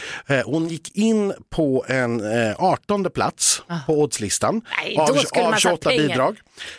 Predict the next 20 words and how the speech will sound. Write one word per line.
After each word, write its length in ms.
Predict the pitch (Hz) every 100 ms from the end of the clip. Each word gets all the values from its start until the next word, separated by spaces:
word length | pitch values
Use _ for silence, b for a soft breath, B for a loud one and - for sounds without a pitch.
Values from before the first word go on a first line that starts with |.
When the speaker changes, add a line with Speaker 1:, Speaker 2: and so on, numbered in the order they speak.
| B
Speaker 1:
Två 160 | - 254
dagar 120 | 208
senare, 440 | - 170 131 143 143
då 100 | 170
hade 220 | 180 156
hon 100 | 151
ramlat 360 | 156 147 143
ner 280 | 170 160 127
till 120 | 117
tjugonde. 640 | - 151 107 110 139 92 262
Speaker 2:
<gasps> 520 | 269 226 196 165 -
Speaker 1:
Och 140 | 151
där 220 | 151 233 185
låg 320 | 165 220 165
hon 280 | 123 120 123
hela 400 | 113 165 165 214
vägen 440 | 160 127 117 117
fram 280 | - 117 113
tills 220 | 120 107
dess 300 | 117 98 -